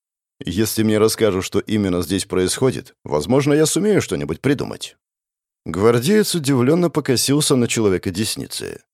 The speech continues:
«Вы что, ничего ему не рассказали?» «Не было времени. Да и с моей стороны это неправильно».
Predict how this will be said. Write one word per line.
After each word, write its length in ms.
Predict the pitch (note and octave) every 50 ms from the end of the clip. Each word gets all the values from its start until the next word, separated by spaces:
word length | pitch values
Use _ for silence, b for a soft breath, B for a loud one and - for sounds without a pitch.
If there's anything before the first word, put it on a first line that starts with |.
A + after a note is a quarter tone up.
| _ _ -
«Вы 440 | E2 C#2+ F2 G2 F#2+ F#2 F2+ F2+ F2+
что, 400 | - - - G2 F2+ E2 D#2 D2
ничего 380 | E2 G2 G2 - G#2+ G#2 G#2
ему 160 | G#2 G#2 G#2 G#2
не 80 | G#2
рассказали?» 680 | G2+ G2 - - A2 G#2 G2 A2+ A2 B2+ D3 D3+ D3 - _ _ _ _ _ _ _ - -
«Не 120 | F2 F2+
было 220 | E2+ F#2+ F#2+ G#2
времени. 460 | G2 F#2+ D#2+ B1+ G#1 G1+ G1+ G1+ - _ _ _ -
Да 140 | F#2+ F#2 G#2+
и 40 | G#2+
с 100 | - -
моей 180 | G#2+ G#2 G#2
стороны 440 | G2 - - G#2+ G#2+ G#2+ G#2+ A2 G#2+ F#2+
это 180 | G2 F#2+ G2+
неправильно». 680 | G#2 G#2+ - B2+ C#3+ C#3 F#2 C2 G1+ G1+ G1+ G1+ -